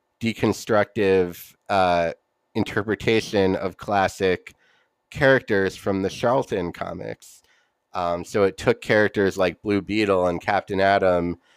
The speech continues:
um, and these very sort of colorful, uh, you know, bright characters and put a very dark spin on them and, and reinterpreted them as Doctor Manhattan and Rorschach,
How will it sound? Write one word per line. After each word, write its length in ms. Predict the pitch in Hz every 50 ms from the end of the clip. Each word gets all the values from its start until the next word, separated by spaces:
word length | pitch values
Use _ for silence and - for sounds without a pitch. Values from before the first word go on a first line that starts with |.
| _ _ _ _ _ _ -
um, 460 | 95 90 90 90 85 87 - 87 87
and 140 | 82 90 92
these 180 | 92 92 92 98
very 280 | 101 101 101 104 101
sort 280 | 95 - - 104 95 90
of 120 | 85 -
colorful, 960 | - - - 107 104 104 104 95 - - 107 98 95 92 90 87 87 82 - _ _ _ _ _ _ _ _ _ _
uh, 480 | - 101 90 87 85 85 82 82 80 78 - - - _ _ _ _ _ _ _ _
you 160 | - 107 101
know, 340 | 90 85 85 82 82 78 78 _ _
bright 500 | 95 101 104 110 110 104 101 90 - _
characters 840 | - - 120 117 123 117 113 - 104 92 87 90 87 87 85 - - _
and 300 | - 107 98 95 95 85 - _ _ _ _
put 160 | - 117 98
a 40 | 87
very 340 | 80 85 101 98 101 95 85
dark 420 | - - 95 92 98 98 - -
spin 320 | - - - - 123 131
on 160 | 127 98 87 85
them 340 | 85 82 80 80 87 90 _ _ _ _ _ _ _ _ _ _ _ _ _ _ _ _ _ _ _ _
and, 380 | 107 98 92 92 90 92 90 -
and 260 | - 104 92 92 92
reinterpreted 760 | 90 101 104 104 95 - - 113 107 - 107 98 98 98 85
them 260 | 92 92 92 90 87
as 380 | 90 87 85 85 80 - - -
Doctor 360 | - 101 92 92 - - 98
Manhattan 680 | 95 92 90 76 92 90 87 87 87 87 85 85 82 85
and 260 | 82 82 82 85 82
Rorschach, 720 | 90 92 95 90 - - 92 87 85 85 85 80 - -